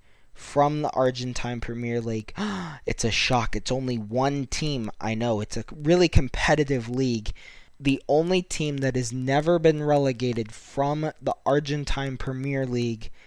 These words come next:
is Boca Juniors. So Boca is the only team in Argentina that has never been relegated from the top flight. It's very interesting,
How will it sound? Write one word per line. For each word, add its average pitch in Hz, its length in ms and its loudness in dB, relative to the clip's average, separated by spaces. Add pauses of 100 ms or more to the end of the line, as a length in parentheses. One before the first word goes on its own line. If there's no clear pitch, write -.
(520)
is 120 160 0
Boca 139 400 4
Juniors. 120 680 -4 (280)
So 110 320 -6
Boca 151 600 4
is 127 220 0
the 123 100 -2 (100)
only 160 360 0
team 135 500 -6 (160)
in 160 240 0 (120)
Argentina 139 680 0
that 123 160 -2
has 120 160 -6
never 131 340 -2
been 131 240 -4
relegated 123 540 0
from 123 180 -8
the 120 80 -4
top - 380 -2
flight. 110 320 -2 (580)
It's 135 180 -2
very 147 440 4
interesting, 170 800 -6